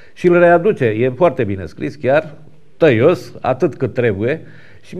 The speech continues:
îl readuce pe Cristoiu, mă rog, cel puțin, uh, deocamdată, îl readuce și pentru mine,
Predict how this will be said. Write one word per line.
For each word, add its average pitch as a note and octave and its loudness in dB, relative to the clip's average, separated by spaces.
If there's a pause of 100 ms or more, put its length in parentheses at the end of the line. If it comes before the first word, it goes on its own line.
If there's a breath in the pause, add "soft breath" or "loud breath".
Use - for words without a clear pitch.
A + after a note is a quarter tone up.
(160)
îl A3+ 2
readuce F#3+ 4
pe C#3+ -2
Cristoiu, F#3 -2 (240)
mă A3 -2
rog, C3+ -2
cel F#3 -2
puțin, F3+ -6
uh, E3+ -8
deocamdată, C3 -2
îl F3+ -2
readuce F#3 0
și - -12
pentru A#2+ -2
mine, G#2+ -8